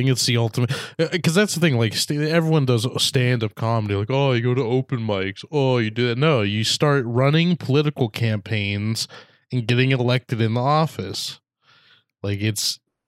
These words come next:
it's p-, been proven that it works. It's been proven that it can be done, and why not have a little fun, you know, while we're here? You know, maybe not do anything bad or, like,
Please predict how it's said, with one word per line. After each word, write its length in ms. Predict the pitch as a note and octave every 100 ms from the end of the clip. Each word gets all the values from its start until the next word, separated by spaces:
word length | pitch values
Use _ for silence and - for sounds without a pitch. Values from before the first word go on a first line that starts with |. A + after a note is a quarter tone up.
| -
it's 220 | A#2+ -
p-, 160 | - -
been 220 | C3 B2
proven 460 | - D#3 F#3 D#3 C3+
that 200 | C3 A#2
it 120 | G#2+
works. 500 | A2 A#2+ F#2 - -
It's 180 | B2 -
been 200 | C3 A2+
proven 440 | - D3 D#3 C#3
that 160 | A#2+ A2+
it 120 | A2+
can 140 | -
be 160 | G#2 G2+
done, 500 | G2 B2 A2+ G2+ G2+ - - - _ _ _ _ _ _ _
and 160 | A2+ G#2+
why 220 | A2+ A#2+
not 220 | A#2 G#2+
have 140 | A2+ G#2
a 60 |
little 260 | G#2 G#2 G2
fun, 460 | - G#2+ G2+ G2 - _ _ _
you 120 | A2+
know, 120 | G2+
while 240 | G#2 G2+ G2
we're 140 | G2
here? 420 | G#2 F#2 F#2 - - _ _ _ _ _ _ _ _ _ _ _ _ _ _ _ _ _ _ _ _ _ _ _ _ -
You 120 | A2+
know, 200 | G#2+ G2+
maybe 220 | A2+ C3+
not 160 | C3+ G#2+
do 160 | A#2
anything 360 | A#2 G#2+ G#2 F#2+
bad 400 | G#2 G#2 A2 G#2+
or, 160 | G#2+ G2+
like, 400 | G2+ G2 F#2+ -